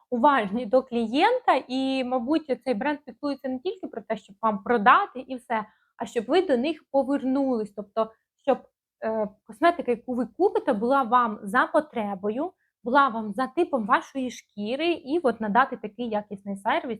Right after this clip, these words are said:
це також один із дуже великих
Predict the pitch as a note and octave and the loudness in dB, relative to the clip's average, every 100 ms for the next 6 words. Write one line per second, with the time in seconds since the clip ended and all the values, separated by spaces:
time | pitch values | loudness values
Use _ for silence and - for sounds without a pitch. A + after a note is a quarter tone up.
0 | _ A3 A3+ F#3+ A3 A3 G3 _ _ _ | _ -8 -2 -2 0 -2 -4 _ _ _
1 | G#3+ F#3+ D4 D#4 - A#3+ A3 G3 C#4 D4+ | -4 0 2 0 -2 -6 -4 -2 0 0
2 | C#4+ _ G#3 A3 A#3 A#3 A3+ | -2 _ -2 0 0 0 -6